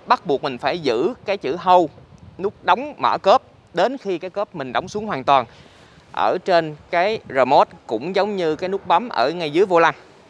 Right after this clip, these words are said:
Nếu mà mình dừng giữa chừng thì cái cốp xe của mình nó sẽ dừng lại luôn.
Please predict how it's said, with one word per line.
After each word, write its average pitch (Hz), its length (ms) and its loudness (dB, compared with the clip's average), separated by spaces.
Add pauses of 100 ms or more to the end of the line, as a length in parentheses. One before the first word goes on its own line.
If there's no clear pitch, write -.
(1000)
Nếu 202 180 -2
mà 269 120 -2
mình 156 200 -4
dừng 143 240 -2
giữa 156 100 -2
chừng 165 240 -6
thì 135 220 -8
cái 208 160 -10
cốp 233 180 -6
xe 185 160 -4
của 180 120 -6
mình 147 140 -6
nó 143 60 -6
sẽ 170 120 -8
dừng 156 200 -4
lại 113 160 0
luôn. 143 160 -2